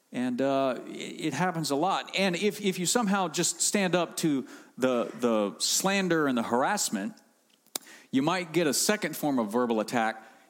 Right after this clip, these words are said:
emotional manipulation or emotional blackmail. They'll paint themselves out to be the victims. "Your words are violence."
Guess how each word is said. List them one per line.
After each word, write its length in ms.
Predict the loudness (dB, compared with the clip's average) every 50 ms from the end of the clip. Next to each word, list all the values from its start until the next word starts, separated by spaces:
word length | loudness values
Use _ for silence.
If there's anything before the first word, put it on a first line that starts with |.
| _ _ -2
emotional 580 | 0 0 2 0 0 0 -2 0 0 0 0
manipulation 800 | 2 2 2 0 0 0 0 2 2 2 2 0 -2 -4 -6 -8 -10 -16 -20 -20 _ -20 -20 _ _ _ _ -12 -4
or 160 | -2 0 0
emotional 420 | 2 2 0 0 0 -2 -2 -2 0
blackmail. 600 | 2 2 2 2 0 -2 -4 -4 -4 -4 -8 -14 -20 _ _ _ _ _ -20 -20 -20 -20 -20 _ _ _ _ _ _ -6
They'll 240 | -2 0 0 0
paint 380 | 0 0 2 2 2 2 0 0
themselves 480 | 0 0 2 2 2 2 2 2 2 2
out 240 | 0 0 -2 -2
to 80 | -4 0
be 120 | 2 2
the 120 | 2 2 0
victims. 960 | -2 0 0 0 0 0 -2 -4 -2 -2 -2 -2 -6 -10 -10 -10 -10 -12 -14 _ _ _ _ -20 -20 _ _ _ _ _ -20 -20 -20 _ _ _ _ _ _ _ _ _ _ _ _ _ _ _ _ _ _
"Your 320 | -2 2 2 2 4 2 2
words 380 | 2 2 2 2 2 2 2
are 140 | 2 2 2
violence." 920 | 2 2 2 2 2 2 2 2 2 0 0 -2 -2 -2 -2 -4 -6 -10